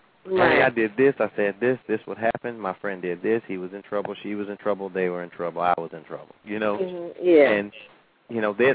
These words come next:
Speaker 2: they don't have that, you know, I won't say they don't have the fear, but they don't have that apprehension of telling me. They, even if they're gonna get in trouble, they still tell me.
Speaker 1: Right.
Speaker 2: You know, and I think that's something that's just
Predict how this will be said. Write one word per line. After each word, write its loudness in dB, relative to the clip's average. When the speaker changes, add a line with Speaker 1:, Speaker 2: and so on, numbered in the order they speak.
Speaker 2:
they 4
don't -2
have 0
that, 4
you -8
know, 2
I 8
won't 2
say -6
they -2
don't -10
have -6
the -12
fear, 0
but -4
they 0
don't -2
have 0
that 0
apprehension -8
of -10
telling 2
me. -12
They, -4
even -2
if -6
they're -2
gonna -2
get -4
in -10
trouble, -2
they -6
still -12
tell 0
me. -18
Speaker 1:
Right. 4
Speaker 2:
You -8
know, -2
and -2
I -4
think -2
that's 2
something -4
that's -4
just -4